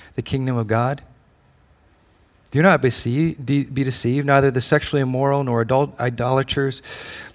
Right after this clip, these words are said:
nor adulterers, nor men who practice homosexuality, nor thieves, nor the greedy, nor drunkards, nor revilers, nor swindlers will inherit the kingdom of God." Here's what he's saying. He's like, "I'm gonna put it all out there,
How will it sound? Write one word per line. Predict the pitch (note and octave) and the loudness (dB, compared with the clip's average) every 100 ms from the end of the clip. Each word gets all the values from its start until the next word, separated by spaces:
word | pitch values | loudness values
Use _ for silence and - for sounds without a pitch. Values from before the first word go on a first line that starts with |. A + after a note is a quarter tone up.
| C3 | -2
nor | A#2 | 0
adulterers, | A2+ C#3 D3 D3+ C#3+ C3 | 4 4 6 6 6 6
nor | B2 A#2+ | 2 0
men | C3+ | 2
who | C#3 | 2
practice | D3 C#3+ C#3+ - | 4 4 2 -4
homosexuality, | C#3+ B2+ C#3+ - C#3 C3+ C3+ C3+ | -4 -2 -2 0 2 4 4 2
nor | B2 A#2+ | 0 -2
thieves, | - D3+ D3 B2 | 2 4 4 2
nor | C3 | -2
the | A#2 | -4
greedy, | G#2+ A#2+ C#3+ D3 C#3+ - - | -4 0 2 2 0 -6 -14
nor | - A#2+ | -4 -4
drunkards, | A2+ C#3+ D3+ D3 C#3+ B2+ | 2 2 4 4 4 2
nor | A#2 | -2
revilers, | A2 A#2+ D3+ D#3 D#3 D3+ - - | 2 6 6 8 6 2 -4 -6
nor | A#2 | -4
swindlers | - G3+ G#3+ C#3 B2 - - - | 0 4 4 4 2 0 -8 -2
will | C3+ | 0
inherit | A#2 D3 C#3+ | 4 4 4
the | C#3+ | 2
kingdom | C#3+ C3+ C3 | 0 -2 -2
of | A#2 | 0
God." | B2 G#2 - _ _ _ _ _ _ _ _ _ _ _ _ _ _ | 0 0 -4 _ _ _ _ _ _ _ _ _ _ _ _ _ _
Here's | D#3+ D#3+ | 0 4
what | D#3+ | 4
he's | - | 4
saying. | C#3 B2+ | 2 2
He's | C3 | 2
like, | A#2+ | 0
"I'm | C3 | 2
gonna | F#3 E3+ | 4 4
put | D#3+ | 4
it | D3 | 4
all | B2 C#3 | 6 6
out | C#3 D#3 | 6 4
there, | F3 F#3 F#3 | 2 2 0